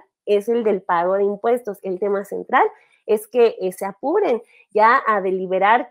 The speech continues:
eh, estos juicios que están pendientes con el pago de más de sesenta mil millones de pesos.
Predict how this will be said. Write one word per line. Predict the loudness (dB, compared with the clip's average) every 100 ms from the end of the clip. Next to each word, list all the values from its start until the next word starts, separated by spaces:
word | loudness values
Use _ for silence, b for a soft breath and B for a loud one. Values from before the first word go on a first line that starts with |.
| -10
eh, | -6 -6 -4
estos | -6 -6 -4 -4 -6
juicios | -10 -10 -6 -6 -8
que |
están | -14 -8 -6 -2
pendientes | -2 0 -2 -2 -6
con | -6 -4
el | -4
pago | -4 -2 -2
de | -2
más | -4 -6
de | -8
sesenta | -14 -12 -12 -8 -2
mil | -2 0
millones | -2 -2 -2 -2 -4
de | -6
pesos. | -6 -6 -10